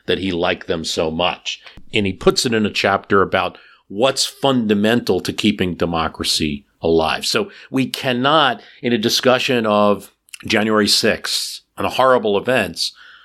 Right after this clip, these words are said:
of that day, where you literally have people attacking the U S Capitol,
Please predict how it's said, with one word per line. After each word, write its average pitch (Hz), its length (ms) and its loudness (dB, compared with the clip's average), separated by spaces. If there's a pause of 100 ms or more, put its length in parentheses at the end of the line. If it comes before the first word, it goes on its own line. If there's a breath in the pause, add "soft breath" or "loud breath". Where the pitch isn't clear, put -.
(120 loud breath)
of 92 440 0
that 117 280 0
day, 80 320 -16
where 87 200 -8
you 92 280 -6
literally 110 500 2
have 92 340 -2
people 87 460 -4
attacking 87 680 -6 (240 soft breath)
the 95 120 0
U 107 200 4
S 101 200 2
Capitol, 101 720 -4